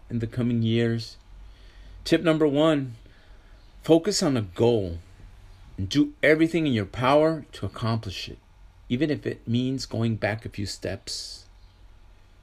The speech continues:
Tip number two, become an avid reader. Don't let the screens get in the way. Pick up an easy book.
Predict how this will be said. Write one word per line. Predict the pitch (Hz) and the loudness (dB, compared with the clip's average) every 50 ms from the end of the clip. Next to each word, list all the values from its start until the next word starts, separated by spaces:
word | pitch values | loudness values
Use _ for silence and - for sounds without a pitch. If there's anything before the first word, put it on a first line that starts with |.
| - - - - - - - - - - | -20 -20 -20 -20 -20 -20 -20 -20 -20 -8
Tip | - - 131 - | -4 -2 -2 0
number | 127 120 113 110 | 0 -2 -2 -2
two, | 104 - - - 147 143 135 117 | -4 -4 2 4 4 4 4 2
become | 101 113 - - 131 123 127 | -2 -4 -2 -2 0 0 0
an | 120 117 113 - | 0 -2 -2 -2
avid | 101 107 110 113 113 120 110 98 | -2 -2 -2 0 0 0 -2 -2
reader. | 101 98 104 113 120 127 113 110 104 92 90 87 85 - - - - - _ - - - - - - - - - - - - - - - - | -2 -2 -2 0 0 0 0 0 0 0 -2 -4 -10 -14 -18 -20 -20 -20 _ -20 -20 -20 -20 -20 -20 -20 -20 -20 -20 -20 -20 -20 -20 -10 -2
Don't | - 143 170 170 | 0 2 4 4
let | 170 175 170 - | 4 2 2 0
the | 180 165 | -6 -6
screens | - - - 135 135 143 147 156 156 - - | -6 -4 -2 0 2 2 2 2 0 -2 -2
get | - 135 131 - - | 0 0 0 0 0
in | 151 147 131 | -2 -2 0
the | 117 101 | 0 0
way. | 95 104 104 107 104 104 101 92 - - - - | 0 0 0 0 0 -2 -4 -6 -10 -16 -12 -8
Pick | - 131 - 156 | -6 -2 2 2
up | 147 147 - | 2 2 2
an | 131 120 | -2 0
easy | 120 123 123 113 117 117 | 0 -2 -2 -2 -4 -6
book. | - - 104 107 110 113 117 117 120 113 113 - | -4 -2 0 2 2 4 2 2 0 0 -4 -8